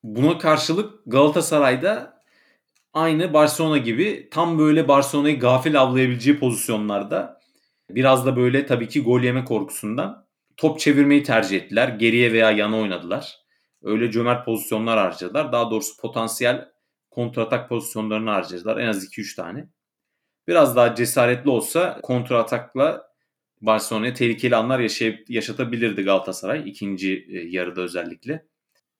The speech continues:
Yani gol beklentilerine baktığımızda da Galatasaray'ın sıfır nokta on altı gol beklentisiyle oynadığını görüyoruz. Barcelona'da bir nokta kırk dört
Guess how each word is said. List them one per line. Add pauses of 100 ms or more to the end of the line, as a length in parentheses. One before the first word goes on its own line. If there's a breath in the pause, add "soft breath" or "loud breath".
Yani
gol
beklentilerine
baktığımızda
da
Galatasaray'ın
sıfır
nokta
on
altı
gol
beklentisiyle
oynadığını
görüyoruz. (680)
Barcelona'da
bir
nokta
kırk
dört